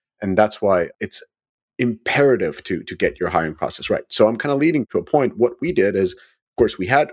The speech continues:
values. That's an important part, and they were evolving them. But we didn't use company values for hiring that much. The company values was more like, how do we work?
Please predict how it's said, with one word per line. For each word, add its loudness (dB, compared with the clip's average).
values. 0
That's -6
an -4
important -2
part, 0
and -4
they 0
were -4
evolving 2
them. 0
But 0
we -4
didn't 2
use -2
company 2
values -2
for 0
hiring 0
that 2
much. -6
The -4
company 2
values 2
was -4
more 2
like, -2
how 2
do -2
we 0
work? 0